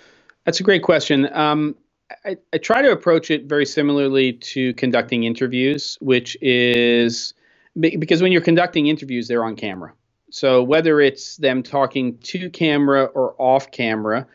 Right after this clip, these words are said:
it's getting them to be comfortable in a conversational way, because we don't want to receive communication anymore that's just market, marketing messages.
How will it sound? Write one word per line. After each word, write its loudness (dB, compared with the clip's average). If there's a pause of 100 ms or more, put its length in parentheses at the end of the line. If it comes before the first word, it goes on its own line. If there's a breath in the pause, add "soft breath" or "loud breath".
(480 soft breath)
it's 0 (340)
getting 0
them 0
to -12
be -6
comfortable -2
in -2
a 0
conversational 0
way, -4
because 0
we 6
don't 2
want 4
to 2
receive 0
communication 0
anymore 0
that's -2
just -2
market, 0 (200)
marketing 0
messages. -6